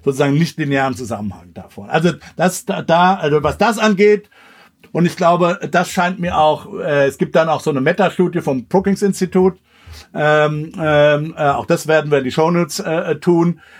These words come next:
ähm, die eben schon zeigen, dass so Dinge wie Cash-Transfers,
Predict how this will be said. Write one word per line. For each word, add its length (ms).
ähm, 500
die 400
eben 480
schon 260
zeigen, 420
dass 160
so 80
Dinge 280
wie 100
Cash-Transfers, 1400